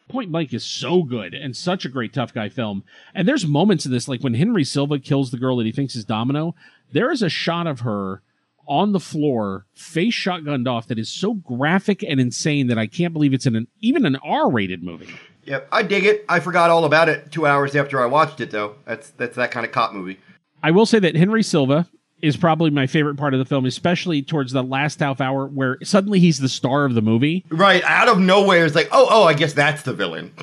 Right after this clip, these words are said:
Speaker 1: Yeah, and he's crazy. Like, for the whole rest of the film, he's just kind of a thug, and then suddenly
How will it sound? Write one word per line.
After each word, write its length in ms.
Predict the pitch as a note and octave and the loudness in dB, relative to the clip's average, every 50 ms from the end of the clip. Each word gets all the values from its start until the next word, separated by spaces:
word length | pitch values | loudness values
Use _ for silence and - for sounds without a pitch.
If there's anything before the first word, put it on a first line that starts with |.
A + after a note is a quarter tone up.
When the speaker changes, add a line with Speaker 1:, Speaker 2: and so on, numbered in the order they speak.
| - - - - | -16 -14 -8 -2
Speaker 1:
Yeah, 200 | F#3 F3+ E3+ - - | -2 -2 -2 -2 -2
and 220 | F3+ F#3 G3 G3 F3+ | -2 0 2 4 4
he's 400 | D3+ F#3+ G#3 F3+ E3+ D#3+ - - _ _ _ _ _ - | 4 6 6 4 4 2 0 -6 _ _ _ _ _ -14
crazy. 880 | - - - - - C3 D3 G3 C#4 D#4+ D#4+ B3+ G3 D3+ E3 A2 F2 F2 | -12 -12 -12 -12 -8 -2 0 2 2 4 4 2 2 2 -2 -4 -6 -4
Like, 220 | C#3+ D3+ D#3+ - | -2 -2 -2 0
for 100 | - G3+ | 0 0
the 140 | F#3+ F#3 F#3 | 0 0 2
whole 180 | E3+ A3+ D#4+ D4 | 0 0 0 2
rest 220 | A#3 B3 - - | 0 0 0 0
of 20 | |
the 60 | G#3 F3+ | -2 -2
film, 160 | A3 A#3 G#3 | 0 0 -2
he's 120 | D#3 - | -2 -4
just 140 | - F#3 - | -4 -6 -2
kind 140 | - F#3+ E3 | 0 0 2
of 80 | C3+ | 2
a 40 | B2 | 0
thug, 400 | A#2 - - F#3 G#3 F#3 C#3 B2+ - | -2 0 0 2 4 4 2 0 -2
and 160 | - E3 D#3+ E3 | -4 -2 2 2
then 140 | D#3+ D3+ | 2 2
suddenly 480 | - - G#3 G3+ G3+ G#3 G3 E3+ D#3+ - | 2 0 0 0 2 0 2 0 0 -2